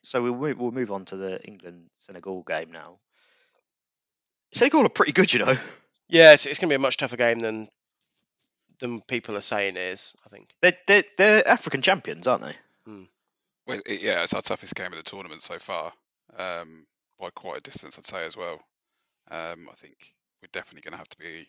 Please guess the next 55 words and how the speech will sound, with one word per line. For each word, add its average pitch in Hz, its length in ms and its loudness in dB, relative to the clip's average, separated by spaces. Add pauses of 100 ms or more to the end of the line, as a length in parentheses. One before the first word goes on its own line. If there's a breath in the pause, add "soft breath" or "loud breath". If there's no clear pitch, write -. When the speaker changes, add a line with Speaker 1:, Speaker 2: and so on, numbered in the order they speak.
(760)
Speaker 3:
on - 80 -20
top - 180 -10
of - 80 -14
our - 40 -12
game. - 220 -8
My 98 80 -8
concern 92 520 -4
would - 160 -14
be 87 220 -8
that 87 280 -6 (1040)
he's 98 100 -12
gonna 90 180 -12
go 87 140 -8
back - 200 -8
to - 160 -12
a 92 40 -14
three 95 240 -12
at 60 60 -12
the - 80 -16
back, - 400 -10 (1000)
um, 92 300 -8
which 87 180 -14
I - 60 -20
don't 80 180 -12
think - 160 -20
is - 60 -16
the 95 80 -16
right 90 220 -12
move. 92 240 -18
I 95 40 -12
think 87 380 -20 (720)
we've 95 160 -18
played 90 240 -12
two 92 200 -12
really 87 220 -12
good 85 200 -14
games 85 340 -12
with 87 100 -16
four 92 240 -18
at - 80 -18
the - 60 -20
back. - 240 -20
I - 120 -18
don't 78 160 -16
think - 460 -20
going 85 240 -14
to 80 240 -6
three 87 240 -18
at 80 80 -14
the - 60 -20
back - 200 -20
is - 100 -18
a - 40 -20
good - 140 -20
idea. 82 340 -18